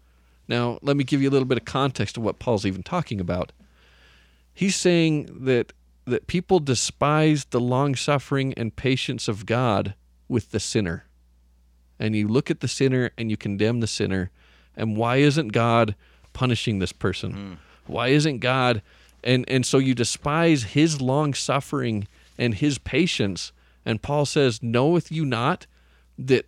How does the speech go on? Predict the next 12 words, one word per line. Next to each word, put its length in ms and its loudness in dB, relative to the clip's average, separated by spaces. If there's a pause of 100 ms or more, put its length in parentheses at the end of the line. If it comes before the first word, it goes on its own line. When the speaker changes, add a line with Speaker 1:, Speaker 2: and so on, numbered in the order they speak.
Speaker 1:
long 360 0
suffering 640 -2
and 160 -6
patience 480 -2
is 160 0
what 180 0
brings 400 0
the 80 -4
sinner 380 0
to 180 -8
repentance?" 880 -4
Speaker 2:
Mm. 340 -20